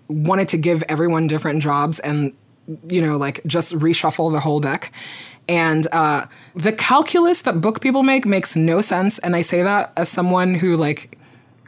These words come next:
deals with venture capital. This makes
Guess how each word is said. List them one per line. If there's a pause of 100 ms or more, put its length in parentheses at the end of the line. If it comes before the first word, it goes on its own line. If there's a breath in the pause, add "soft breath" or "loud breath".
deals
with
venture
capital. (500 loud breath)
This
makes